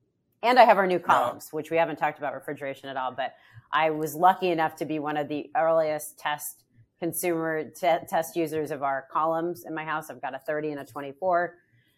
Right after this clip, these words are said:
Speaker 1: um, overlay, and, uh, I love them, love them, love them.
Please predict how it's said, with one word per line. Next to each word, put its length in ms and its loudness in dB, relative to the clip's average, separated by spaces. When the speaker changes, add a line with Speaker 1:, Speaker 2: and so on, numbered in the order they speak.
Speaker 1:
um, 460 -2
overlay, 760 0
and, 460 -10
uh, 260 -8
I 20 -10
love 320 -8
them, 220 -18
love 280 -10
them, 140 -20
love 180 -16
them. 100 -20